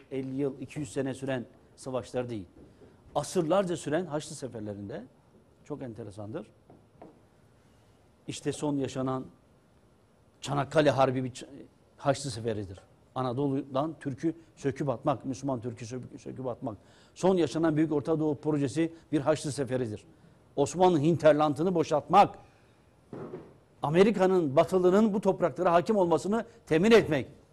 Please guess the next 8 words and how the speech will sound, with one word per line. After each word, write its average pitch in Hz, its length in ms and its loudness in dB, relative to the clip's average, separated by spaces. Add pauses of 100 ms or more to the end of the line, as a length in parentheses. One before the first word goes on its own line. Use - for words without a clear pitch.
(1200)
İslam'ı, 185 680 6 (800)
Müslüman 180 420 4
ahlakını, 180 520 6
geleneğini 208 840 6 (840)
bu 202 100 4
topraklardan 202 600 6
söküp 180 320 2
atmak, 202 480 6